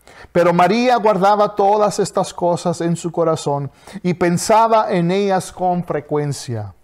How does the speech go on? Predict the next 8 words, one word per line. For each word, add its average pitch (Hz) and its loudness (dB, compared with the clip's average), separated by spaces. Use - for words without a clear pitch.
Y 120 -12
los 117 -6
pastores 180 0
regresaron 185 0
a 185 2
sus 190 -2
rebaños, 160 0
glorificando 160 0